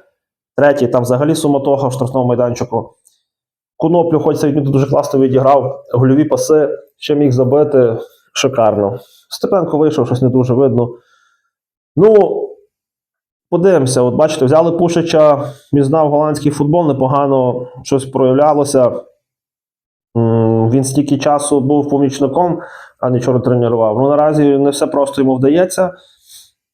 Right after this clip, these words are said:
Ми хоч побачили Шахтар в першому таймі, якийсь отой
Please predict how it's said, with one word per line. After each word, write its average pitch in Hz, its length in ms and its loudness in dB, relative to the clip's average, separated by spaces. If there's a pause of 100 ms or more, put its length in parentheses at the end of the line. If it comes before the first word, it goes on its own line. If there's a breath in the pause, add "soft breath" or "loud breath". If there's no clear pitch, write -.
(220)
Ми 147 100 2
хоч 160 180 -2
побачили 156 480 2
Шахтар 143 420 0
в 127 80 -6
першому 139 400 0
таймі, 143 380 0
якийсь 123 340 -2
отой 117 380 -2